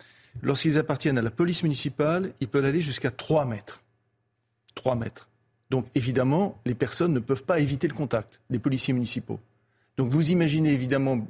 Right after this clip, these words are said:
vous imaginez que les gens qui ont des mortiers, ils sont exactement à l'abri, hein, en plus. Et que les policiers muni-, municipaux, ils sont en première ligne.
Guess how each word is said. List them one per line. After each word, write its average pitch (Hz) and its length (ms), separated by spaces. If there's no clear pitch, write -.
vous 127 240
imaginez 143 520
que 151 80
les 156 180
gens 160 160
qui - 100
ont 127 40
des 123 100
mortiers, 196 480
ils 135 100
sont - 260
exactement 170 540
à 175 60
l'abri, 160 340
hein, 127 100
en 123 80
plus. - 320
Et 127 80
que 139 300
les 135 140
policiers 147 340
muni-, 139 240
municipaux, 135 640
ils 135 80
sont 180 240
en 135 80
première 160 380
ligne. 113 240